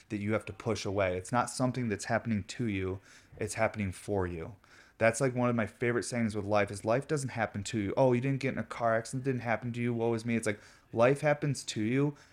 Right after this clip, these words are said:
and even the worst situations, they give you an opportunity to see what you're capable of. Doesn't mean it's gonna feel good. Doesn't mean it's gonna be, make you better. All it means is, is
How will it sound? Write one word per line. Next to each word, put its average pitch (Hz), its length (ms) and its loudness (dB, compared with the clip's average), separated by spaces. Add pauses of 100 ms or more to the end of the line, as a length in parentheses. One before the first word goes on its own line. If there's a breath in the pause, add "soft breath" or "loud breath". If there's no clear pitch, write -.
(100)
and 107 160 0
even 123 240 2
the 117 60 6
worst 107 380 4
situations, 143 680 0
they 107 120 2
give 110 260 -2
you 127 120 2
an 120 80 0
opportunity 110 520 -2
to 113 80 -2
see 110 180 -4
what 98 260 0
you're 101 180 -2
capable 95 560 -4
of. 80 180 -4 (280 loud breath)
Doesn't 123 300 4
mean 135 140 2
it's 127 120 -2
gonna 110 220 -2
feel 98 280 -6
good. 90 240 -10
Doesn't 113 360 2
mean 131 220 0
it's 110 120 -6
gonna 110 220 -2
be, 107 200 -2
make 104 280 -2
you 104 120 -2
better. 101 540 0
All 110 200 4
it 143 100 4
means 131 280 0
is, 104 120 -4
is 95 160 -2